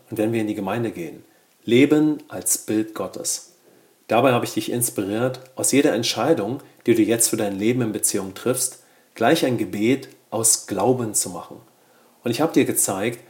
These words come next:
dass im Gebet eines Gerechten zwei Aspekte ineinander greifen. Gott hört dein Gebet ganz sicher, wenn du durch Jesus zu ihm betest. Und wenn dein Gebet dem Glauben in Christus entspricht, wird er dich leiten und auf dein Gebet eingehen.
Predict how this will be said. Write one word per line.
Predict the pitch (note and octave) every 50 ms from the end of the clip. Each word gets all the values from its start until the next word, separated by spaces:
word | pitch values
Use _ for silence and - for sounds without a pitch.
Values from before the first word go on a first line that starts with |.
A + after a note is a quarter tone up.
| _ _
dass | - A#2+ - -
im | B2 A2+
Gebet | A2 A2+ A2+ A#2+ C#3 A#2+
eines | A#2+ A#2+ A#2+ A2+ -
Gerechten | - G#2 A2+ B2 B2 - - B2+ B2
zwei | - - A2 A2+ -
Aspekte | G#2 - - - B2+ B2+ B2+ - C3
ineinander | A2+ G#2+ G#2 G2+ G#2+ A#2 C3+ C3 A#2
greifen. | - F#2 D#2 D2+ - - D2 C2 - - _ _ _ _ _ _ _ _ _
Gott | - A2+ A2 - - -
hört | B2 D#3+ - -
dein | C3+ B2 A#2
Gebet | A#2 A2 A2+ A2+ A#2 A#2 -
ganz | - G#2 G#2+ - -
sicher, | - C3+ D3 - A2+ G#2+ A#2+ G2+ G2 - - - _ -
wenn | B2 A#2
du | A#2+ A2+
durch | A#2 A2 - -
Jesus | G#2+ A2+ A#2 A#2 A2+ - -
zu | - A#2+
ihm | G#2+ G2+
betest. | F#2 G2 G#2+ - B2+ C3+ C#3+ - - - - - _ _ - _ _ _ _
Und | - A#2+
wenn | B2+
dein | C3+ C3+ C3 A#2+
Gebet | A#2 A#2 B2 C3+ F3+ F3 E3 -
dem | A#2 G#2+ G2+ F2+
Glauben | - G#2+ A2 B2+ F3+ G3+ D#3+ B2
in | G#2+ F#2+ F#2+ -
Christus | - - A2+ - - - - -
entspricht, | G2+ G#2 - - - A2+ G#2+ G2+ - - - - _ _ _ _ _
wird | - A2+ -
er | A2
dich | A2 G#2+ -
leiten | - G#2 F#2+ G2+ A#2 B2 A#2+ C#3 C3+ C3+ C3 - - _
und | - A2 A2+
auf | G2 -
dein | - A2 G#2+
Gebet | G#2 - G#2 G2+ - -
eingehen. | G2+ G2+ A2 A#2 G2+ F#2+ E2 D2+ D2